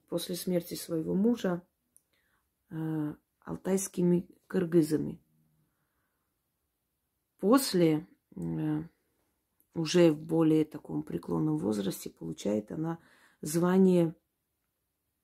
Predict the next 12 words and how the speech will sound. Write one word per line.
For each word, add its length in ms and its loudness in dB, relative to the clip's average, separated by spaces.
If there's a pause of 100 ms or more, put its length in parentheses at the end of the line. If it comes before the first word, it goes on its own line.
(560)
полковника 960 4 (460)
русской 420 -2
императорской 880 -4 (200)
армии. 560 -6 (2500)
Ее 300 8
выдавали 540 4
замуж 600 0 (1300)
родители, 840 0 (220)
ей 180 4
было 240 2
восемнадцать 720 -4
лет, 400 -2